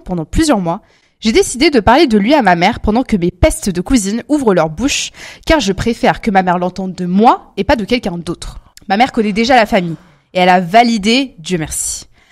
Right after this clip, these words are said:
Il reste plus que mon père. Ah oui, petit détail important, la mère de mes cousines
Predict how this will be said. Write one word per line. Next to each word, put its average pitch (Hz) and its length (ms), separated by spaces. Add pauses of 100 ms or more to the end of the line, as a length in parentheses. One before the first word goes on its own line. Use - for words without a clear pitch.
(160)
Il - 60
reste 170 120
plus 262 120
que 190 100
mon 165 100
père. - 280 (400)
Ah 240 60
oui, 277 220
petit 240 240
détail 202 220
important, 170 580
la 208 220
mère 226 460
de 180 120
mes 165 100
cousines 311 600